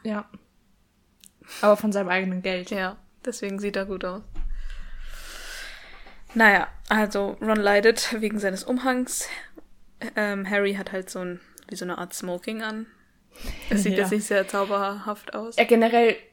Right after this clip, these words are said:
Speaker 1: fest Umhang. Nee,
Speaker 2: Ja,
Speaker 1: die
Speaker 2: nee.
Speaker 1: sind einfach normal angezogen. Die Mädchen tragen auch keine Umhänge, sondern Kleider.
Speaker 2: Ja.
Speaker 1: Was auch irgendwie logisch ist.
Speaker 2: Ja.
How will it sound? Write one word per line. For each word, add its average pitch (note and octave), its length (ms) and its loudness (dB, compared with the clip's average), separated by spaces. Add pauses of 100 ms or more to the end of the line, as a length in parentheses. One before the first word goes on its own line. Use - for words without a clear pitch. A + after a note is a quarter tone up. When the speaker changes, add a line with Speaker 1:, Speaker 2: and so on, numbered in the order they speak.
(200)
Speaker 1:
fest - 440 2
Umhang. G#3 580 4 (200)
Nee, G#3+ 120 4
Speaker 2:
Ja, G#3 220 8
Speaker 1:
die G3+ 200 0 (120)
Speaker 2:
nee. G3 40 -2
Speaker 1:
sind A3 220 2
einfach G#3+ 300 0
normal G3+ 340 6
angezogen. F#3+ 600 0
Die G3+ 120 -4
Mädchen A3 380 2
tragen G#3+ 240 -6
auch A#3 100 2
keine G3 160 -6
Umhänge, G3 260 -4
sondern F#3+ 280 -6
Kleider. F#3+ 340 -4 (100)
Speaker 2:
Ja. G#3+ 120 0
Speaker 1:
Was A3 120 4
auch B3 100 0
irgendwie B3 240 0
logisch C#4 400 2
ist. - 360 -6
Speaker 2:
Ja. F#3+ 340 -8